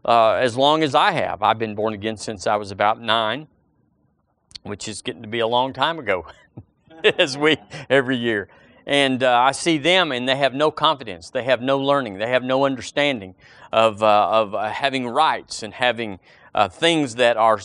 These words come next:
that are absolutes. This, you know, this can't happen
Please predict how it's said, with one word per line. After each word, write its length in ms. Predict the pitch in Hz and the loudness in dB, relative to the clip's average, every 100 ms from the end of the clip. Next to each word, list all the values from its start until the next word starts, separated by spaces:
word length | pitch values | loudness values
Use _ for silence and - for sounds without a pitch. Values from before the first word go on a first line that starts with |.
| - - | -10 -4
that 220 | 110 110 | 0 4
are 360 | 101 98 85 - - | 4 2 0 -6 -2
absolutes. 960 | 143 120 135 143 139 - - - - _ _ _ _ _ _ _ _ - | -2 0 0 2 2 -2 -14 -16 -18 _ _ _ _ _ _ _ _ -2
This, 180 | 123 113 | 0 0
you 160 | 123 | -2
know, 120 | 127 107 | -2 0
this 240 | 170 - | -2 -2
can't 260 | - 147 117 | -2 -2 0
happen 380 | 170 - 80 | -2 -2 -10